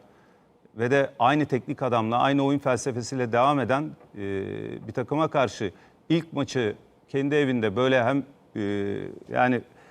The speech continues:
üç gol bulması, en aşağı yedi sekiz gol kaçırması, oyunu domine etmesi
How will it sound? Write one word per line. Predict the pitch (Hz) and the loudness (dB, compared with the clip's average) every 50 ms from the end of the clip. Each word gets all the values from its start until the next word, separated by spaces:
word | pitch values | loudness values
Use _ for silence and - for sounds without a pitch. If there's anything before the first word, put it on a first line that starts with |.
| - - _ _ - - - | -20 -20 _ _ -10 -4 0
üç | 151 143 - - | 0 0 -2 0
gol | - 143 139 139 131 123 | 2 4 4 4 4 2
bulması, | 127 127 123 117 110 107 - - 127 131 135 - - | 2 0 0 0 -2 -2 -2 -4 -4 -4 -6 -6 -2
en | 135 139 143 | 0 2 2
aşağı | 139 131 - - 139 135 | 2 0 0 0 0 2
yedi | 135 131 131 123 | 2 2 0 0
sekiz | 113 - 135 120 147 139 131 | -2 -4 -4 -2 -2 -2 0
gol | 117 117 107 | 0 0 0
kaçırması, | 101 - 107 - - 110 107 107 104 95 - 120 120 | 0 -4 -6 -6 -6 -8 -6 -6 -8 -8 -8 -10 -8
oyunu | - - 120 120 131 131 143 131 131 | -4 0 2 2 2 2 2 2 2
domine | 131 135 143 143 139 127 | 2 2 2 2 2 2
etmesi | 107 - - - 101 98 - - 165 170 | 0 -2 -4 -8 -8 -8 -6 -8 -8 -8